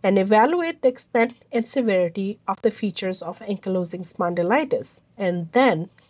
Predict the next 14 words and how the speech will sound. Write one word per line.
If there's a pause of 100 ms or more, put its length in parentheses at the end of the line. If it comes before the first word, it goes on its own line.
(320)
come
up
with
a
plan
based
on
this
assessment. (540)
Moving
forward
to
the
respiratory